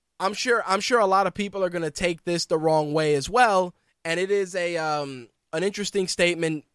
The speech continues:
from Lorenzo Fertitta with regards to Conor McGregor, in that he says that Con-, he feels that Conor McGregor is the Irish Muhammad Ali. Um,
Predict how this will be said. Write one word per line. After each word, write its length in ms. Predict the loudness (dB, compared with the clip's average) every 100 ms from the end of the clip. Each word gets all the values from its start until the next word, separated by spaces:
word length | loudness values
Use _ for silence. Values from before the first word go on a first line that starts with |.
| _
from 300 | 0 2 2
Lorenzo 400 | 0 0 0 -2
Fertitta 540 | -4 -6 -4 -2 2 2
with 180 | 0 -4
regards 400 | 0 2 2 2
to 80 | -4
Conor 280 | -2 -2
McGregor, 560 | -2 0 2 2 2 2 _ _ -4
in 160 | -2 2
that 180 | 0 -2
he 240 | -6 -6
says 360 | -2 2 2 0
that 220 | -4 -6
Con-, 320 | -4 -4 -4
he 160 | -6 -6
feels 280 | 0 2
that 180 | 2 -2
Conor 320 | -2 -2 0
McGregor 600 | 0 0 2 2 2 0 0 _ -8
is 180 | -6 -6
the 220 | -8 -10 -4
Irish 540 | 2 4 4 2 -2
Muhammad 640 | -2 -2 -2 0 0 0 -2
Ali. 800 | 2 2 2 2 -4 -6 -12 _ _ _ -20 -20 _ _ _ -6
Um, 760 | 0 2 2 0 -4 -8 -10